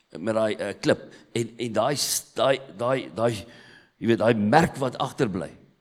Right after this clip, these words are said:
dit het hulle genoem karakter. So, so God vorm ons karakter. En ek wil jou bemoedig, daai woord wat, ehm, wat Estelle gebring het, wat sê, "Wow, kies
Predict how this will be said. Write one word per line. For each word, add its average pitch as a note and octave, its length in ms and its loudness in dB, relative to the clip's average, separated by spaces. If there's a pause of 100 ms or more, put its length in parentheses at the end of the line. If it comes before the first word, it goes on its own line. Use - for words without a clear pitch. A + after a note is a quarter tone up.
(280)
dit G#2 140 -4
het C3 120 -4
hulle A#2+ 140 0
genoem F#2 440 -2
karakter. - 640 -8 (1200)
So, - 160 2 (160)
so C3+ 160 -4
God - 480 -10
vorm D#3 560 -2
ons A2+ 240 -6
karakter. G2 460 -8 (580)
En G#2+ 160 -4
ek C3+ 80 0
wil C#3+ 160 2
jou C#3 80 6
bemoedig, B2 460 4
daai A2 180 2
woord B2+ 240 4
wat, A#2 320 2
ehm, F#2 160 0 (880)
wat G#2 160 0
Estelle C3+ 400 4
gebring A#2 320 2
het, G2+ 160 0
wat G2 160 -2
sê, G#2+ 240 -4
"Wow, F#2+ 640 -4 (320)
kies F3+ 540 -4